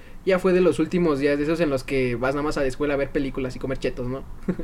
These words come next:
O sea, ya tenía mucho que no lo veía. Y, de hecho, no ha cambiado nada. E-, es lo sorprendente, porque si, si te fijas en algunas personas,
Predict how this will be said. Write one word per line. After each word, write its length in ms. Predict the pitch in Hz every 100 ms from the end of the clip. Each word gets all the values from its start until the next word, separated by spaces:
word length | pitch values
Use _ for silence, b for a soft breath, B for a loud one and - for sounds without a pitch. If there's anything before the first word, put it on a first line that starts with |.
| - - b b
O 20 |
sea, 120 | - 147
ya 120 | -
tenía 180 | 175 175
mucho 320 | 175 175 190
que 100 | 147
no 60 | 151
lo 120 | 160
veía. 420 | 143 156 175 156
Y, 120 | 131
de 80 | 131
hecho, 260 | 147 220 208
no 160 | 156
ha 80 | 190
cambiado 480 | 311 294 202 233 247
nada. 440 | 170 190 233 190 156 - B B -
E-, 160 | 170 165
es 120 | 180
lo 100 | 240
sorprendente, 600 | 240 214 156 147 175 175
porque 260 | 160 156 147
si, 220 | 156 - -
si 180 | 123 131
te 100 | 139
fijas 220 | 123 254
en 100 | 269
algunas 280 | 160 170 233
personas, 520 | 196 143 165 214 359